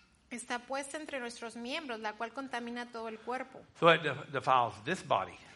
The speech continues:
Speaker 1: Y es la que contamina este cuerpo.
Speaker 2: Sickness,
Speaker 1: Enfermedades,
Speaker 2: diseases,
Speaker 1: dolencias,
Speaker 2: demons,
Speaker 1: demonios.
Speaker 2: all these things
Speaker 1: Todas estas cosas
Speaker 2: come in and defile the body because
Speaker 1: vienen
Speaker 2: of the
Speaker 1: aquí a
Speaker 2: tongue.
Speaker 1: contaminar tu cuerpo por la lengua.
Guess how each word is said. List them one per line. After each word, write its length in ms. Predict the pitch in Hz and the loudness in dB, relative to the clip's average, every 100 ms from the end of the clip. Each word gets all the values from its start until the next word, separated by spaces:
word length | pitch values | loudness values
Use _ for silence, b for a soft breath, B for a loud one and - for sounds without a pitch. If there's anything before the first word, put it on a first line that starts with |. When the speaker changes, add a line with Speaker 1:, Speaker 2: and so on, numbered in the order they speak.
| B | B
Speaker 1:
Y 140 | 233 262 | -8 -6
es 140 | 285 | -4
la 80 | 330 | -4
que 160 | 320 277 | -4 -4
contamina 840 | 247 233 - - - 233 277 440 | -6 -6 -12 -12 -8 -8 -8 -10
este 200 | 381 - | -10 -10
cuerpo. 420 | 214 214 202 - - - | -8 -8 -8 -10 -20 -8
Speaker 2:
Sickness, 460 | - 202 160 98 - - _ _ | 0 0 -2 -12 -14 -20 _ _
Speaker 1:
Enfermedades, 720 | - 240 - 233 226 226 233 | -12 -12 -8 -8 -6 -4 -2
Speaker 2:
diseases, 560 | 139 117 151 180 117 90 - - - _ _ _ _ _ 220 | -4 2 4 4 0 -6 -12 -20 -20 _ _ _ _ _ -12
Speaker 1:
dolencias, 580 | 220 226 240 - 262 269 - _ 107 110 | -8 -8 -10 -12 -14 -16 -20 _ -20 -4
Speaker 2:
demons, 580 | 139 185 135 87 - - - | 0 0 -2 -8 -16 -20 -12
Speaker 1:
demonios. 800 | 233 214 226 262 269 285 - - | -10 -6 -6 -6 -8 -10 -14 6
Speaker 2:
all 220 | 143 196 | 10 10
these 200 | 180 135 | 8 -2
things 260 | - 98 - | -6 -8 -6
Speaker 1:
Todas 280 | 269 339 - | -4 -2 -4
estas 300 | 311 320 320 | -10 -10 -10
cosas 440 | - 285 285 190 170 - | -8 -8 -8 -12 -16 -10
Speaker 2:
come 200 | - 131 | -6 -2
in 160 | 139 127 | -2 -2
and 100 | 113 | -4
defile 340 | 107 123 120 | 2 6 6
the 60 | 113 | 4
body 240 | 117 113 | 4 4
because 200 | 107 - | 2 -4
Speaker 1:
vienen 200 | 107 - | -2 -2
Speaker 2:
of 60 | - | -4
the 60 | |
Speaker 1:
aquí 100 | 202 | -4
a 40 | 262 | -6
Speaker 2:
tongue. 140 | 269 254 | -6 -6
Speaker 1:
contaminar 440 | 240 226 214 220 | -6 -4 -6 -6
tu 80 | 262 | -10
cuerpo 400 | - 247 214 247 | -6 -6 -6 -10
por 160 | 247 | -8
la 120 | 233 247 | -6 -6
lengua. 320 | 330 359 | -6 -8